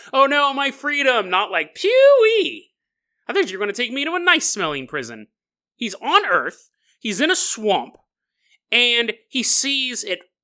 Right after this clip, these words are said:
full of humans. There's actually a ton of humans. There's still some giant aliens walking around,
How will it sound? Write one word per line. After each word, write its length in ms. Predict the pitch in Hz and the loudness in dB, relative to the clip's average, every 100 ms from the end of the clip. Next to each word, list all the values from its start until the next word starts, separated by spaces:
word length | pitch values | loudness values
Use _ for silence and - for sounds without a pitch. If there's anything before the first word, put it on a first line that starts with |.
| _ - | _ -12
full 420 | 233 240 247 247 - | -2 -2 -2 -6 -2
of 280 | 175 165 147 | -2 -2 -6
humans. 680 | - 240 269 123 - - | -8 -6 -6 -10 -14 -12
There's 200 | 165 226 | 0 2
actually 360 | 311 466 311 254 | 4 2 0 0
a 80 | 185 | 0
ton 280 | - 349 269 | 0 0 2
of 80 | |
humans. 300 | 180 254 139 | 0 -4 -4
There's 160 | 170 202 | -6 -4
still 180 | 294 339 | -4 -4
some 160 | 320 | -4
giant 280 | 226 226 196 | -2 -2 -2
aliens 380 | 151 151 202 202 | -4 -4 -6 -4
walking 260 | 226 220 240 | -6 -6 -6
around, 220 | 247 | -8